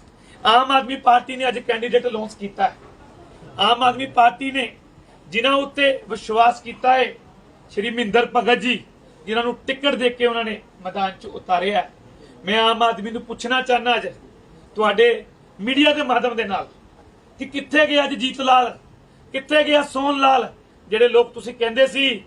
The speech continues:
ਕਿ ਅੱਜ ਅੰਮ੍ਰਿਤਪਾਲ ਜਾਂ ਕੋਈ, ਕੋਈ ਵੀ ਛੋਟੇ ਸਤਰ ਦਾ ਲੇਬਰ ਕਰਨ ਵਾਲਾ ਜਿਹੜਾ ਲੋਕ, ਇਹ ਆਮ ਆਦਮੀ ਪਾਰਟੀ ਦਾ ਏਜੰਡਾ ਸੀ, ਅਸੀਂ ਟਿਕਟਾਂ ਉਹਨਾਂ ਲੋਕਾਂ ਨੂੰ ਦੇਵਾਂਗੇ ਜਿਹੜੇ ਲੋਕ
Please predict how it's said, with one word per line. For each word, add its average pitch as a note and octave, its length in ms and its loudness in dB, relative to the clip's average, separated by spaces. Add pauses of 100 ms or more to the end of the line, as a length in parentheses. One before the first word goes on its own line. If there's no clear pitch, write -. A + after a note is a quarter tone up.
(380)
ਕਿ B3 120 2
ਅੱਜ B3 120 2
ਅੰਮ੍ਰਿਤਪਾਲ B3 760 0 (300)
ਜਾਂ A#3+ 200 2
ਕੋਈ, B3+ 440 0 (800)
ਕੋਈ C4+ 220 2
ਵੀ C#4+ 240 -2 (240)
ਛੋਟੇ B3 360 2
ਸਤਰ C4 220 0
ਦਾ C4 140 -2
ਲੇਬਰ B3 320 2 (140)
ਕਰਨ B3 220 -4
ਵਾਲਾ A#3+ 240 4
ਜਿਹੜਾ A#3+ 180 0
ਲੋਕ, A#3+ 400 2 (800)
ਇਹ G#3 120 0
ਆਮ G#3+ 220 0
ਆਦਮੀ A3+ 180 -2
ਪਾਰਟੀ G#3+ 340 -6
ਦਾ A#3 60 -4
ਏਜੰਡਾ A3 340 2
ਸੀ, A#3 380 -4 (320)
ਅਸੀਂ B3 220 -8
ਟਿਕਟਾਂ A#3+ 380 -2
ਉਹਨਾਂ A#3 260 -2
ਲੋਕਾਂ A3 280 -4
ਨੂੰ G#3+ 120 -8
ਦੇਵਾਂਗੇ A3 480 -2 (520)
ਜਿਹੜੇ A3+ 260 4
ਲੋਕ A3+ 380 4